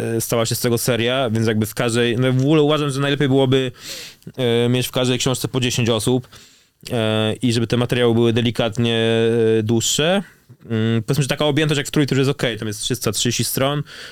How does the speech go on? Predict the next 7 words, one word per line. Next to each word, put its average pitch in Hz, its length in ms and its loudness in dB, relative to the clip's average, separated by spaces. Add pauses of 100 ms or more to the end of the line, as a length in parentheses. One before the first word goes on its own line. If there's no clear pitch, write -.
(140)
to 123 100 0
jest 113 100 2
bardziej, 117 540 2
bardziej 117 300 0
kompaktowe, 120 500 0
bardziej 113 320 0
poręczne, 123 640 0